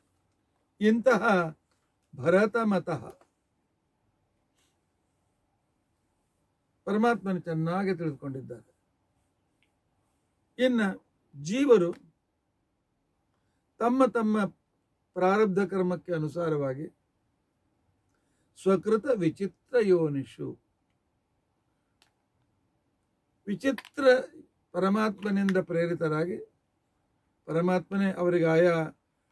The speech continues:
ಅವರ ಕರ್ಮಾನುಸಾರವಾಗಿ ಆಯಾ ವಿಚಿತ್ರ ಯೋನಿಗಳಲ್ಲಿ ಕಳಿಸ್ತಾನೆ. ಗಂಡಸರನ್ನಾಗಿ ಮಾಡ್ತಾನೆ, ಹೆಂಗಸರನ್ನಾಗಿ ಮಾಡ್ತಾನೆ, ಪ್ರಾಣಿಯನ್ನಾಗಿ ಮಾಡ್ತಾನೆ, ಪಶುವನ್ನಾಗಿ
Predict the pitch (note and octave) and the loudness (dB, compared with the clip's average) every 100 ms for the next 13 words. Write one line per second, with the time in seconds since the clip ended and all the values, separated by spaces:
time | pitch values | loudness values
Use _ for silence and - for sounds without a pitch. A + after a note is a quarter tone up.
0 | _ _ _ F#3 F#3+ F3+ E3 F3 F#3+ F#3+ | _ _ _ 0 2 0 -2 0 0 0
1 | E3 F3 E3+ E3+ E3+ E3 D#3+ E3+ D#3+ D#3 | 0 0 2 2 2 2 2 4 2 0
2 | D3+ F3+ - F3+ F3 E3+ D#3+ D#3 E3 F3+ | -2 -6 0 2 4 2 0 0 0 0
3 | F3 E3+ D#3 C#3 A#2 - _ _ _ _ | -2 -2 -6 -10 -10 -16 _ _ _ _
4 | _ _ F3 F3+ F3 E3+ E3 D#3+ D3+ D3+ | _ _ -2 0 -2 -4 -2 0 0 -2
5 | C#3+ - E3 D#3+ D#3+ D#3+ E3 D#3+ D#3 C#3+ | -6 -6 -4 -2 -2 -4 -6 -4 -4 -4
6 | D3 C#3+ C3 C3+ C#3+ E3 - _ _ _ | -4 -4 -6 -8 -6 -8 -12 _ _ _
7 | _ _ - F3 F3+ F3 E3 D#3 D3 D3 | _ _ -6 -2 0 0 -2 -2 -2 -4
8 | C3+ D#3+ D#3+ E3 E3 F3+ F3+ D#3+ | -4 -6 -6 -6 -6 -4 -2 -2